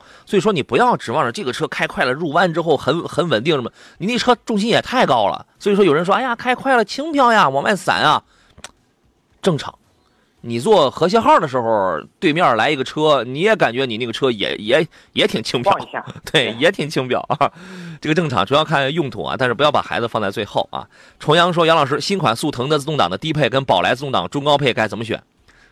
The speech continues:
Speaker 1: 你能买起速腾，我只能说你家里有矿。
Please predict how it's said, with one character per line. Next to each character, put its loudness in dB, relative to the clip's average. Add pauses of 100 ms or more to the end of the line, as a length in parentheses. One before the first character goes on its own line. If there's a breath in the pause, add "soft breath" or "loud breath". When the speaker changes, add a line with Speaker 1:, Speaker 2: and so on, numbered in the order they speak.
(380 soft breath)
Speaker 1:
你 -2
能 2
买 4
起 -2
速 -2
腾， 0
我 4
只 -2
能 -2
说 2
你 0
家 2
里 4
有 -2
矿。 2